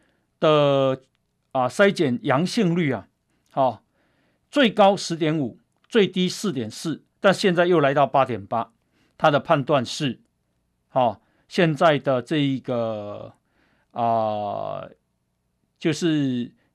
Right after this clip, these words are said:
潜伏的疫区可能不止万华，可能不止万华。他认为那个传播链啊，很可能是由大家去抢购，啊，去超市、去全联抢购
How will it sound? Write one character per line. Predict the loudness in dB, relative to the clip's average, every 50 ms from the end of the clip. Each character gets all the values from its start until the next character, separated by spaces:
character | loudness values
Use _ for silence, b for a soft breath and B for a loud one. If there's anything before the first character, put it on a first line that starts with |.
| _
潜 | -6 -2 0 0 0 0 -2
伏 | -6 -6 -8 -6 -4
的 | -2 0 0 2 0 0 -2
疫 | -2 -2 -2 -2
区 | -4 -6 -6 -6 -8 -10 _ _ _ _ _ _ _ _ _ _ _ _ _ _ -20
可 | -14 -12
能 | -10 -8 -8
不 | -6 -6
止 | -8 -6 -6 -4
万 | 0 0 0 0
华， | 0 -2 -4 -6 -8 _ _ _ _ _ _ _ _ _ _ _ _ _
可 | -6 -2 -2
能 | -2 0
不 | -2 -4
止 | -4 -2 -2
万 | 0 0 0 0
华。 | -2 -4 -4
他 | -2 0 0
认 | 2 4 4 4 4
为 | 4 0 -2 -4 -8 -12 _ _ _ _ _ _ _ _ _ _
那 | -2 -2 0
个 | 0 0 -2
传 | -2 -2 -2 -2 -2 -2
播 | 0 2 4 4 4
链 | 4 4 2 2 0
啊， | -2 -6 -10 b b b b b b b
很 | -4 0 0 2 2 0 -2
可 | -4 -4 -4 -2 -4 -4
能 | -4 -6 -6 -6 -6
是 | -6 -8 -6 -4 -4 -4 -4 -4 -6
由 | -4 -2 -2 0 2 2 2 2 0 -2 b b b b b b b b b b b
大 | 4 6 6
家 | 4 4 2 2
去 | 2 0 -6
抢 | -6 -6 -2 0 0 0 0 -2 -6
购， | 0 4 4 4 4 4 -2 _ _ _ _ _ _ _ _ _ _ _ _
啊， | -2 -2 -2 -2
去 | -4 -6 -8
超 | -2 2 4 4 4
市、 | 2 0 -2 -2 0 0 0 -2
去 | -4 -4 -4
全 | -4 -2 -2 -2 0 2
联 | 2 0 0 0 -2 -4
抢 | -4 -2 -2 -2 -2 -2
购 | 2 4 4 4 4 2 -4